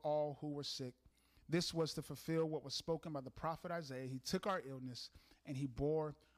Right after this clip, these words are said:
our diseases." God is so in love with you, and so in love with him, and so in love with her that he'll heal you in a different way, in a creative way, individually. But tonight could be your night.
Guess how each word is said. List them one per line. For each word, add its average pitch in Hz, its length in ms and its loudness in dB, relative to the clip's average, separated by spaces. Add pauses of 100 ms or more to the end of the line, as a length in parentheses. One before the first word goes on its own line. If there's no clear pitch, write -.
(140)
our 139 400 2 (680)
diseases." 135 680 2 (400)
God 165 320 2
is 156 180 2
so 175 440 4
in 170 180 -4
love 170 240 4
with 170 200 -2
you, 160 300 4 (480)
and 131 140 -4
so 175 260 4
in 175 140 0
love 170 240 2
with 170 160 -6
him, 131 360 -4 (300)
and 143 80 -4
so 170 280 2
in 175 100 -2
love 170 160 2
with 180 140 -4
her 131 360 0
that 135 160 0
he'll 143 200 0
heal 180 480 2 (400)
you 180 400 6
in 143 140 4
a 135 60 4
different 127 480 2
way, 135 220 2
in 143 80 0
a 135 60 0
creative 147 520 4
way, 131 380 0
individually. 135 920 2 (440)
But 135 80 -8
tonight 156 340 2
could 147 120 -2
be 143 100 2
your 143 100 2
night. 127 240 -2